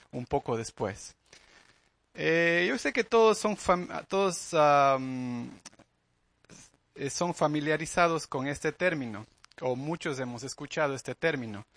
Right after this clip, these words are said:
Las acciones hablan más fuerte que las palabras. Y en este versículo once estamos viendo que Pedro, el apóstol Pedro, está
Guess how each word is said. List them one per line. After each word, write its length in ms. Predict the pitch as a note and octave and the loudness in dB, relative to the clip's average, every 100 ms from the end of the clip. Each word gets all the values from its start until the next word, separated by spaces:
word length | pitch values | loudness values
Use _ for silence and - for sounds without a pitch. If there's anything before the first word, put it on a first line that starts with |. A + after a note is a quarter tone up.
| - - - _ _ | -20 -20 -20 _ _
Las 320 | - B2+ B2+ C#3+ | -4 0 2 0
acciones 920 | C#3 - G3 G#3 G3+ G3 F#3+ - - | -2 -2 -2 0 0 -4 -6 -12 -4
hablan 560 | C#3+ D#3 D#3+ D3 C#3+ | 2 2 2 -2 -2
más 400 | C#3 D3 D#3+ E3 | -6 0 2 0
fuerte 600 | - C#3+ C#3+ - D#3 D#3 - _ _ - | -4 -2 -2 -2 -6 -6 -10 _ _ -12
que 120 | A#2 | -8
las 220 | G#2+ G#2+ | -8 -8
palabras. 800 | - C3 D3+ C#3 A2 - - - _ _ _ _ _ _ _ _ _ _ D3+ | -2 2 4 2 -2 -10 -16 -20 _ _ _ _ _ _ _ _ _ _ -10
Y 260 | C#3 D3 | -4 -2
en 120 | F3 | 0
este 280 | A#3+ A#3+ A#3+ | -2 0 0
versículo 640 | G3+ F#3+ - G#3 F3+ D#3+ D#3 | 2 0 -2 -6 -2 0 2
once 640 | F#3 G#3 F#3 F3 E3 - | 2 0 -2 0 0 -2
estamos 400 | D3 F3 F3 D#3+ | -4 -2 -2 -4
viendo 400 | E3 F3 E3+ E3 | -4 -4 -4 -4
que 260 | - C3+ B2+ - | -2 -4 -4 -2
Pedro, 480 | F3 G#3 D3+ D3 D3 | 0 2 2 -2 -2
el 140 | B2+ | -4
apóstol 460 | C#3 E3 E3 D#3+ C3 | -4 -6 -6 -6 -4
Pedro, 360 | F3+ F3+ E3+ C#3+ | -2 -2 -2 -4
está 580 | B2 - D3 D3 C#3 | -6 2 4 4 2